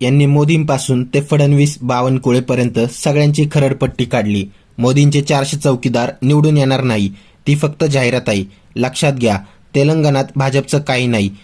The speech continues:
केरळात यांना कोणी येऊ देत नाही, तमिळनाडूत बीजेपी शून्य आहे, पश्चिम बंगालमध्ये ममता दिदी यांना येऊ देत नाही, बिहारात तेजस्वी यादवने भाजपच्या नाकी नऊ आणले,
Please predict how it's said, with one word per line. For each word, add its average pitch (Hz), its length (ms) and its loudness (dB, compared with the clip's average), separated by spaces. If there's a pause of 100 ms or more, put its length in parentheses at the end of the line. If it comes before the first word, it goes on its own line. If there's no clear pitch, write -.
(220)
केरळात 135 420 2
यांना 131 260 0
कोणी 135 280 0
येऊ 131 220 2
देत 123 220 2
नाही, 101 320 -2 (360)
तमिळनाडूत 151 540 2 (140)
बीजेपी 139 440 0
शून्य 139 400 0
आहे, 104 220 -2 (420)
पश्चिम 175 380 0
बंगालमध्ये 131 600 0 (140)
ममता 147 320 2
दिदी 127 420 0
यांना 135 260 2
येऊ 135 220 2
देत 127 240 0
नाही, 104 240 0 (320)
बिहारात 123 440 0
तेजस्वी 147 680 0
यादवने 123 560 0
भाजपच्या 135 460 0
नाकी 131 320 -2
नऊ 127 220 2
आणले, 104 360 -2